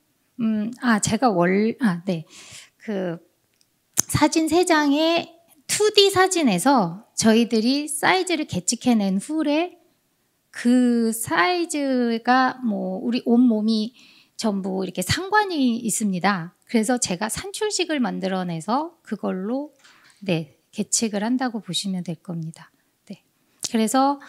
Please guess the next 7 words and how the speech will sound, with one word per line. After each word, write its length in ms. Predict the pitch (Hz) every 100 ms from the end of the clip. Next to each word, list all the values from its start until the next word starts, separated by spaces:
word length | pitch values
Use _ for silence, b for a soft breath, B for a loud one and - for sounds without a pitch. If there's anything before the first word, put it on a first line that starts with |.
| B B
보통은 880 | - 247 - 349 330 285 277 277 277 b b b b
어, 640 | 233 196 190 185 180 185 180 _ _ _ _ _ _ _ _ _ _ _ _
비례-, 420 | - 220 220 269 -
아, 300 | 190 196 196 - _
그러니까 220 | 233 196
기준이 580 | - 240 220 349 381 381
되는 680 | 339 311 285 277 269 269